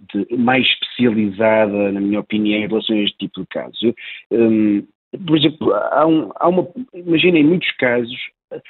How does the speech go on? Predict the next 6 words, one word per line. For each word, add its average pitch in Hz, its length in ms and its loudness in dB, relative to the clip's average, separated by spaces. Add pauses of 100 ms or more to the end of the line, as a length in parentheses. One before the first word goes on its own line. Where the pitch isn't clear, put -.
(160)
ao 180 240 4
haver 127 240 0
uma 123 200 0
provável 123 580 -2
trajetória 104 560 -4
delinquente, 95 800 -6